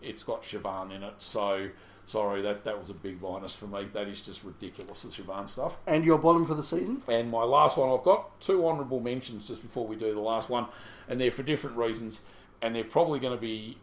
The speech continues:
Speaker 1: controversial choices. One of them was Redemption, I'm sorry, <laughs> because I just think that was a bit of a wasted opportunity, and the other was Pressure Point, again, because that could have been a really spectacular episode, and it
Speaker 2: Okay.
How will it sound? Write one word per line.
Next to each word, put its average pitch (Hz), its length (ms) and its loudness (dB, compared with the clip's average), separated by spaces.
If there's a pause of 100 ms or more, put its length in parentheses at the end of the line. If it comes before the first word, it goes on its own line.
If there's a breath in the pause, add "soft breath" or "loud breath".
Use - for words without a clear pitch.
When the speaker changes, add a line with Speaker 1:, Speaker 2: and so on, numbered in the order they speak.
Speaker 1:
controversial 123 600 -2
choices. 110 480 -4
One 139 160 0
of 131 60 -4
them 120 160 -6
was 101 160 -12
Redemption, 113 600 -6
I'm 101 140 -8
sorry, 127 420 2
<laughs> - 140 -6
because - 760 12
I 131 220 4
just 151 200 2
think 131 180 -4
that 127 160 -2
was 104 120 -8
a 117 40 -10
bit 117 120 -2
of 104 80 -6
a 107 60 -2
wasted 113 400 -2
opportunity, 110 680 -4 (280 loud breath)
and 117 160 0
the 123 80 2
other 135 140 6
was 120 180 -2
Pressure 110 320 -4
Point, 104 320 -10
again, 104 380 -4
because 104 240 -10
that 127 240 -2
could 123 140 0
have 113 100 -2
been 107 180 -4
a 98 80 -4
really 98 360 -6
spectacular 95 720 -10
episode, 92 420 -8
and 92 140 -10
it 98 80 -10
Speaker 2:
Okay. 240 200 -8